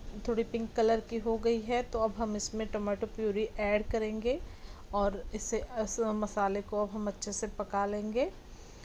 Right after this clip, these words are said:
और side बाय side तब तक हम, अ, जो बाकी मसाले हमने निकाल के रखे थे हम उसको भी इसमें ऐड कर देंगे सभी मसालों को, ताकि सारी gravy एक साथ अच्छे से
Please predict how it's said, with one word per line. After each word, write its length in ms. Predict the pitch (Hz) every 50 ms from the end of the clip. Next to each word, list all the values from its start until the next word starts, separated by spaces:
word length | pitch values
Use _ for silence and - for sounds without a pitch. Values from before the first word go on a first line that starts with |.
| - - - - -
और 80 | 233 220
side 280 | - - 240 226 220
बाय 160 | 208 202 226 220
side 300 | - - 226 220 220 214 - -
तब 80 | 220 - - -
तक 140 | 220 214 214 -
हम, 340 | - 226 220 220 220 214 214
अ, 260 | 214 - - - 208 208 208 202 202 202 196
जो 180 | 190 185 214 202
बाकी 340 | 190 208 196 190 - -
मसाले 500 | 214 214 214 190 - 214 190 185 190 202
हमने 280 | 208 214 226 214 208 208
निकाल 380 | 202 202 196 - 202 190 190 202
के 140 | - -
रखे 340 | 214 208 190 202 - - 220 208 - 208
थे 220 | 214 196 190 196 196 - - - - - - -
हम 300 | - 220 220 214 208 208
उसको 440 | 208 - - 226 - - - 240 233
भी 180 | 214 233 247 240
इसमें 320 | 226 - - 226 240 233
ऐड 320 | - 226 226 220 220 214 -
कर 180 | - 233 233
देंगे 460 | 220 208 233 226 220 226 226 254 302
सभी 280 | 311 - 254 214 208 226
मसालों 520 | 226 220 214 - 226 214 214 220 220 226
को, 140 | 226 - 277
ताकि 560 | 277 - 262 233 - - 233 226 233 226 214 196
सारी 380 | - - - 214 208 202 214
gravy 500 | 214 196 196 208 190 196 196 190 202 226
एक 360 | 214 - - 220 226 214 220 -
साथ 320 | - 233 214 208 - -
अच्छे 300 | 196 - - - 220 208
से 280 | 196 - 226 220 233